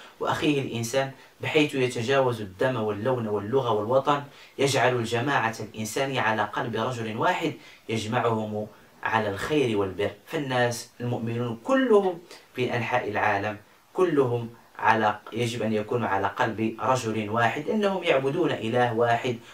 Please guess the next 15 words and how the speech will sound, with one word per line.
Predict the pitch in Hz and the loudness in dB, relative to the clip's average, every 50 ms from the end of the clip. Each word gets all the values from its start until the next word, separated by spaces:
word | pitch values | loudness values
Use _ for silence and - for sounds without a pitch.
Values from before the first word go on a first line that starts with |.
| - - - | -20 -8 2
وينتظرهم | 120 120 120 120 117 123 131 123 120 120 120 117 110 110 107 101 101 | 4 4 4 4 4 0 -2 0 2 2 2 2 0 -2 -4 -4 -6
مصير | 101 101 - - 131 123 113 113 110 110 107 - - - - _ _ - | -6 -6 -2 0 2 2 4 2 2 0 -2 -8 -18 -20 -20 _ _ -14
مشترك، | 104 101 - - - 107 98 101 101 98 - - - - - - - - - | -10 -8 -8 -4 -2 -2 -2 -2 -2 -6 -10 -20 -20 -20 -20 -20 -20 -8 -6
وكلهم | 117 110 - 165 160 156 139 131 123 113 | -6 0 2 4 6 6 6 6 6 2
سيحاسبون | 110 107 104 101 - - 107 104 - 104 101 104 107 104 | 0 0 0 0 0 0 -4 -4 -2 -2 -4 -2 -2 -6
أمام | 101 101 101 101 95 95 | -6 -6 -8 -8 -6 -6
الله | 95 98 98 98 98 | -4 -2 -2 -2 -2
سبحانه | - - - - 180 185 - 107 98 | -4 -6 -6 -2 0 0 2 2 0
وتعالى. | 95 92 - - 90 87 87 - - _ - - _ _ _ _ - - - - _ - - - - 131 | -2 -2 -4 -4 -6 -6 -6 -10 -14 _ -20 -20 _ _ _ _ -20 -20 -20 -20 _ -20 -20 -12 -8 -4
إذا | 120 120 123 | 0 2 4
هذه | 160 180 196 254 247 220 | 4 4 6 6 6 6
فائدة. | 226 - 190 180 - - - - | 6 6 4 4 4 2 -2 -4
ثم | - 302 302 370 453 415 | 0 0 2 4 6 4
الفائدة | 392 - 359 339 269 277 240 240 | 4 6 6 6 6 8 6 6
الثانية | 233 - - 226 214 202 202 202 202 202 202 | 4 6 2 2 2 4 4 4 4 2 2